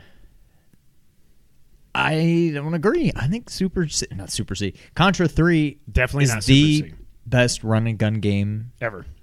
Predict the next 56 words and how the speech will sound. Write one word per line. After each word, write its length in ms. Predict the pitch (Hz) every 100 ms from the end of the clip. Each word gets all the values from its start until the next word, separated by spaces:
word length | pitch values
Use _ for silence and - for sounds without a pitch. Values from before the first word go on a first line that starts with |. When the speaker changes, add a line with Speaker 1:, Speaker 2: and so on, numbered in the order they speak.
| _ - _ -
Speaker 1:
ever. 340 | 285 285 - -
Speaker 2:
I 80 | 147
think 160 | 185
it's, 120 | 175 165
when 160 | 165
it 60 | 160
comes 180 | 170 160
to 60 |
a 40 | 156
run 200 | 139 147
and 120 | 143
gun 200 | 139 131
game, 240 | 127 127
I 60 | 113
think 180 | 123 117
it's 100 | -
perfect. 420 | - 110 107 -
I 100 | 120
don't 160 | 120 127
Speaker 1:
Yeah. 360 | 339 392 - -
Speaker 2:
think 100 | -
Contra 240 | 123 117
Hardcore 420 | 110 101 104 85
is. 160 | 76 - _ _ _ _ _
Speaker 1:
Contra 280 | - 392 381
Speaker 2:
Period. 200 | 226 220
Speaker 1:
Hardcore 340 | - 196 185 156 _ _ _ _ _ _ _ -
Speaker 2:
I'm 100 | 156
not 140 | 208 202
saying 180 | 202
Speaker 1:
has 160 | 196 196
Speaker 2:
it's 80 | 175
Speaker 1:
a 40 |
Speaker 2:
bad, 380 | 147 160 156 131
Speaker 1:
lot 320 | 147 156 151
going 260 | 135 139 127
for 240 | - 92
it. 80 | 110
It 60 | 170
is 100 | 151
Speaker 2:
but 100 | 135
Speaker 1:
a 40 |
Speaker 2:
when 80 | 185
you 100 | 185
put 200 | - -
it 40 |
up 60 | 143
Speaker 1:
very 160 | 147 131
good 80 |
Speaker 2:
against 180 | - -
Speaker 1:
game. 60 | 92
Speaker 2:
the 80 | 143
goat? 240 | - 123
Speaker 1:
It's 120 | 240 -
probably 380 | 262 330 392
top 360 | - 269 302 -